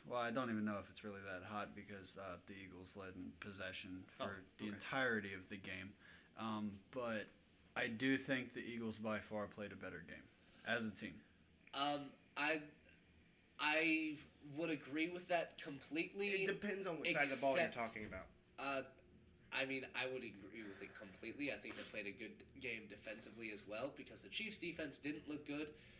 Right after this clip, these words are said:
Speaker 1: Yeah.
Speaker 3: Jalen Hurts made one mistake. He dropped the ball, gave up a touchdown.
Speaker 2: Without that touchdown that you're giving up, I mean
Speaker 3: That's a, it's a huge momentum swing. You lose the ball,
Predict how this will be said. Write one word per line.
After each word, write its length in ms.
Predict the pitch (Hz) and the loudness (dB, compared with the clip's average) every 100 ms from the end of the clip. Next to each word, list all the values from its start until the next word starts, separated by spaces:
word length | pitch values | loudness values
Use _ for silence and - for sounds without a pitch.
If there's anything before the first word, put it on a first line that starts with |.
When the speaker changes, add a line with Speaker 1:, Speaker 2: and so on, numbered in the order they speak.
| - | -10
Speaker 1:
Yeah. 160 | 196 - - - - - | -6 -6 -8 -20 -20 -6
Speaker 3:
Jalen 320 | 139 156 170 | 2 4 4
Hurts 240 | 143 151 - | 0 -4 -2
made 140 | 127 110 | -4 -4
one 180 | 110 120 | -6 -8
mistake. 420 | 117 - 113 - - - - - - - - - - | -8 -6 -4 -6 -8 -20 -20 -20 -20 -20 -20 -20 -10
He 100 | 131 | -6
dropped 300 | 131 113 110 | -4 -4 -6
the 60 | |
ball, 280 | 101 107 104 - | -6 -4 -4 -6
gave 160 | 104 101 | -8 -8
up 140 | 95 | -10
a 40 | 101 | -10
touchdown. 440 | 95 92 - 90 90 - - - - - | -8 -8 -6 -6 -8 -12 -20 -20 -20 -14
Speaker 2:
Without 320 | 107 117 113 - | -8 -2 -2 -2
that 200 | 101 - - | -6 -8 -2
touchdown 380 | 123 113 - 95 | -2 0 -4 -6
that 120 | 92 - | -8 -10
you're 100 | 92 | -10
giving 180 | 90 85 | -10 -10
up, 140 | 78 - - - | -12 -16 -20 -16
I 40 | 95 | -14
mean 120 | 80 82 123 | -14 -14 -2
Speaker 3:
That's 240 | 143 139 - | 2 2 2
a, 120 | 131 - | -2 2
it's 200 | 170 170 | 0 4
a 60 | 202 | 2
huge 380 | 190 240 240 190 | 4 2 0 2
momentum 420 | 220 214 214 196 | 4 6 4 0
swing. 260 | - 143 123 | -4 -2 -2
You 140 | 151 208 | -2 2
lose 280 | 170 190 190 | 6 6 4
the 120 | 139 | -2
ball, 420 | 127 107 98 90 | -2 -2 -2 -4